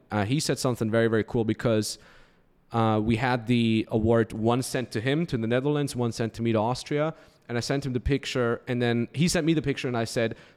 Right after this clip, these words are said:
"Post it in the wins group." We have a wins group for our whole staff, right? 'Cause I'm like, "Hey, let's freaking celebrate this." And he said something really nice, and it's exactly what you said. He says, so he posted the picture of the award,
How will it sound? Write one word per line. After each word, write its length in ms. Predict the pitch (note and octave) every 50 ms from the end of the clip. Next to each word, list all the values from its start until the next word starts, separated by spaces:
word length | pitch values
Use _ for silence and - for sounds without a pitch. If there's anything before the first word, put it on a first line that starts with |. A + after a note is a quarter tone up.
| _
"Post 340 | - - D3 E3+ F3 - - F#3
it 80 | E3+
in 220 | D3 C3+ C3+ C3+ B2+
the 300 | B2+ B2 A#2+ A#2 A2+ - -
wins 400 | - A#2+ C#3 C#3+ C#3+ C#3 A#2 F#2+
group." 180 | - A#2+ A2 G2
We 60 | A2+
have 100 | A#2 A#2+
a 60 | B2+
wins 340 | A#2 A2 A2+ A2 B2+ B2+ -
group 200 | - D3 D3 C3+
for 180 | - - A#2 A2
our 100 | A2 G2+
whole 160 | A2+ A#2 A2
staff, 480 | - - - G#2+ G#2 G#2+ B2 C3 - - -
right? 200 | A2+ G#2+ A2+ A#2+
'Cause 100 | - C3
I'm 80 | B2 B2+
like, 120 | B2+ C3
"Hey, 140 | G3 C4 -
let's 360 | F#2+ G#2+ B2 B2 - - - - - - _
freaking 220 | - A#2+ A#2 - A2
celebrate 420 | - C#3+ D3 D3+ B2+ A#2+ A2 -
this." 240 | - - - - - - - - - - -
And 100 | - B2 D3
he 80 | F#3+
said 160 | - - F3+ -
something 280 | - D3+ C#3 - C3+
really 220 | B2+ C#3 C#3 B2+ B2
nice, 240 | A#2 A2 G#2+ -
and 80 | - A#2+
it's 120 | A2 -
exactly 460 | - - C3 A2 B2 B2+ A#2+ A#2 - C3
what 160 | A#2+ A2+ -
you 60 | G#2+
said. 300 | - - B2+ A#2 G#2+ G#2
He 80 | A#2+ A#2
says, 380 | - - B2+ A2+ A2 - - - _ _ _ _ _ _ - - - - -
so 140 | - - C3
he 120 | C#3+ D3
posted 320 | - D#3 D#3 D3+ - D3
the 80 | C3 B2+
picture 480 | - C#3 B2 - - B2 A#2 A2 A2+ - - - - - - -
of 160 | B2+ B2 A2
the 80 | C3
award, 440 | B2+ A#2 A2+ A#2 A#2 A#2 A2+ A2 -